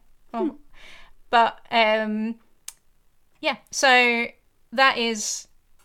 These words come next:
Speaker 1: that's how people have prevented pregnancy throughout the years.
Speaker 2: Yeah.
Speaker 1: Yeah.
Speaker 2: I'm definitely
Speaker 1: Putting
Speaker 2: glad
Speaker 1: things up
Speaker 2: that
Speaker 1: there.
Speaker 2: we, uh, has, have sorted it out a bit better by this point. Although I do think there is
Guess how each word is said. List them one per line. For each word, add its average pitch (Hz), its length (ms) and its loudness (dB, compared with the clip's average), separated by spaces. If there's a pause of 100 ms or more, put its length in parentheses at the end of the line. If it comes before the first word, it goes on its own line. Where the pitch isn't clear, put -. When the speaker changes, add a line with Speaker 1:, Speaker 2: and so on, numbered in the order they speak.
(100)
Speaker 1:
that's 262 180 -10
how 269 160 -4
people 262 280 -12
have 254 140 -14
prevented 269 640 -14
pregnancy 208 460 -12
throughout 214 260 -14
the 247 80 -16
years. 277 360 -18 (760)
Speaker 2:
Yeah. 339 200 -8 (1040)
Speaker 1:
Yeah. 311 200 -6 (360)
Speaker 2:
I'm 294 140 -6
definitely 339 300 -6
Speaker 1:
Putting 277 140 -4
Speaker 2:
glad 269 40 -2 (100)
Speaker 1:
things - 40 -10
up 262 60 -6
Speaker 2:
that 247 100 -6
Speaker 1:
there. 196 80 -8
Speaker 2:
we, 226 500 -8 (840)
uh, 202 420 -6
has, 220 240 -16
have 240 200 -18
sorted 226 300 -10
it 190 60 -10
out 180 320 -2 (400)
a 214 80 -8
bit - 240 -12
better 190 440 -10 (1120)
by 175 140 -8
this - 180 -18
point. - 280 -16
Although 330 220 0
I 302 140 0
do 349 260 -2
think 269 240 -2
there 220 160 -6
is 285 280 -6